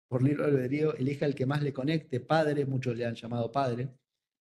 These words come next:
Pero básicamente hay algo más allá. Pero lo primero que hay que hacer, como nos dice Cartol y como lo hablamos, es sentir la emoción de manera total.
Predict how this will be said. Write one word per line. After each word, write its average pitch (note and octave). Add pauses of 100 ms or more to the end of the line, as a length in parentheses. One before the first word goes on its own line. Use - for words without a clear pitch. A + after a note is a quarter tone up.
(360)
Pero D#3+
básicamente G#3
hay F#3
algo F#3+
más F#3
allá. E3
Pero E3
lo F3+
primero A3
que G#3
hay G3
que G3
hacer, F#3+
como C#3+
nos C3+
dice D3+
Cartol D3
y D#3+
como C#3+
lo D3+
hablamos, D#3
es C#3
sentir D3
la C3
emoción C3+
de -
manera A#2+
total. G#2